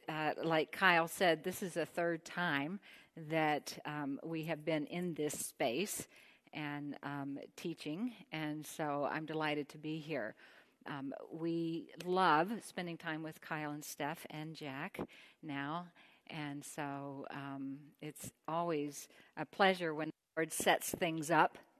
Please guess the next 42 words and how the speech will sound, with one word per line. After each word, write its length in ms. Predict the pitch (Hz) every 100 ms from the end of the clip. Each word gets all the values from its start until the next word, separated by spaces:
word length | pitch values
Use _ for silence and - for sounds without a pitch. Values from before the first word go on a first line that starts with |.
| -
and 160 | 160
we 120 | 151 147
get 160 | 143
to 80 | -
be 180 | 143 143
together 420 | 139 143 135 127
again. 340 | 135 131 117 135
So 160 | 143
I'm, 220 | 139 139 -
I'm 180 | 147 147
really 240 | 147 135 131
grateful. 540 | 139 139 - 80 - - - - - -
And 480 | 202 214 180 202 214 -
I, 480 | 175 175 170 170 -
um, 400 | 170 160 156 151 -
look 220 | 185 190
around, 460 | 180 175 175 185 180
and 200 | 170 170
actually, 420 | 175 190 - 196
since 280 | 175 180 165
we've 100 | 165
been 140 | 175 202
here 180 | 202
a 40 | 156
couple 280 | 165 156 160
times, 480 | - 151 147 156 -
I 260 | 165 160 147 -
feel 160 | 208
like 200 | 202 -
I 140 | 170 165
know 240 | 160 180 -
some 180 | 415
of 120 | 269 160
you. 120 | 135
<laughs> 100 | 151 165
Like, 240 | 151 -
I, 200 | 156 165 - - -
I 300 | 170 170 170 - 147
identify 760 | 160 160 156 185 208 185 170
that 160 | 160 151
we 200 | 175 175
have, 200 | 175